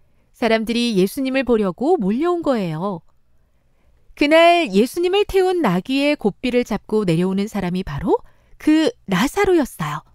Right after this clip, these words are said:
이때 사람들은 예수님을 유대인의 왕으로 맞이했는데, 나귀의 새끼를 타신 예수님은 겸손히 우리를 위해 죽음의 길을 걷고 계신 것이었어요.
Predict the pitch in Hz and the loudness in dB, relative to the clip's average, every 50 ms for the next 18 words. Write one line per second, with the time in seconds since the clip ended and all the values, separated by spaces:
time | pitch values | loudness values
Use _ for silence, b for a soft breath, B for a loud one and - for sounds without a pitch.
0 | _ _ _ _ _ _ _ _ _ _ _ _ _ _ _ _ _ _ _ _ | _ _ _ _ _ _ _ _ _ _ _ _ _ _ _ _ _ _ _ _
1 | _ _ _ _ _ _ _ _ - 247 247 - 294 302 320 - 339 320 302 294 | _ _ _ _ _ _ _ _ -2 -2 0 2 2 0 2 2 2 4 4 4
2 | 285 247 220 202 247 370 403 285 160 - B B B B B - 226 240 - 285 | 2 0 0 0 0 0 0 -2 -4 -6 B B B B B -2 -2 0 -2 -2
3 | 277 269 277 294 302 302 277 202 165 170 214 247 247 381 370 381 381 359 370 370 | -2 0 0 2 2 2 2 0 0 0 0 2 4 4 4 4 4 2 2 2
4 | 302 226 196 196 202 220 240 240 226 160 147 - - 220 220 214 202 202 190 - | 2 2 0 0 0 0 0 0 0 -2 -2 -4 -4 -4 -4 -2 -4 -4 -6 -6
5 | 151 151 185 320 427 - _ _ _ _ _ _ _ _ _ _ _ _ _ - | -4 -4 -2 -4 -4 -6 _ _ _ _ _ _ _ _ _ _ _ _ _ -4
6 | 185 180 185 202 202 - 262 269 269 285 - 330 294 - 269 262 269 269 - 254 | 0 2 2 2 2 0 0 2 2 2 0 -2 -2 -2 -2 -2 -2 0 0 0
7 | 226 - - 233 226 185 170 - - 208 185 180 160 160 185 240 302 339 359 b | 0 0 -2 -2 -2 -2 -2 -2 -4 -4 -4 -2 -2 -2 -2 -2 -4 -6 -8 b
8 | b b b b b b - 214 190 190 202 226 - - 254 240 240 240 247 247 | b b b b b b -4 -2 0 0 -2 -2 0 0 0 0 0 0 0 -2
9 | 247 247 226 - - 233 262 285 302 311 320 320 285 285 277 269 294 320 320 254 | -2 -4 -4 -2 0 2 4 4 4 4 2 2 2 2 2 2 4 4 4 4
10 | 160 - - - - - 226 262 285 302 330 349 330 - 277 277 277 285 - - | 2 0 -6 -8 -6 -4 -4 -2 0 0 0 0 0 0 0 0 -2 -2 -2 -6
11 | 160 - - - 233 240 - - 165 - - 240 240 247 240 240 - 262 233 - | -8 -6 -4 -4 -2 -2 -2 -2 -4 -4 -4 -6 -6 -4 -4 -4 -4 -6 -8 -8
12 | - - 180 156 151 160 175 | -8 -10 -8 -8 -8 -10 -12